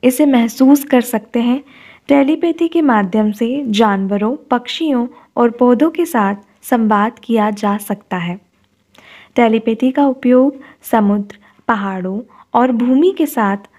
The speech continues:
संवाद करने के लिए भी किया जा सकता है। टेलीपैथी के माध्यम से मन से मन का संचार होता है।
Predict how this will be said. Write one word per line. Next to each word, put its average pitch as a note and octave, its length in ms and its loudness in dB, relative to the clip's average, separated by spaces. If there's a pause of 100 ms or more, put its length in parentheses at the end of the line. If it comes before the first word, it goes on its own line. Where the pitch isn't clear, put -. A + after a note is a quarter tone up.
संवाद A3 600 0
करने G#3+ 320 -2
के G#3 140 -6
लिए G3 220 -2
भी B3+ 240 0
किया A3 380 -2
जा F#3+ 180 -2
सकता F#3 360 -10
है। F3 240 -6 (920)
टेलीपैथी G#3+ 580 0
के D4 120 0
माध्यम B3+ 540 0
से A3+ 380 0 (340)
मन B3+ 360 4
से F#3 400 -8 (380)
मन A#3+ 260 2
का B3 340 -4 (280)
संचार G3+ 540 0
होता G3 340 -6
है। F3 340 -10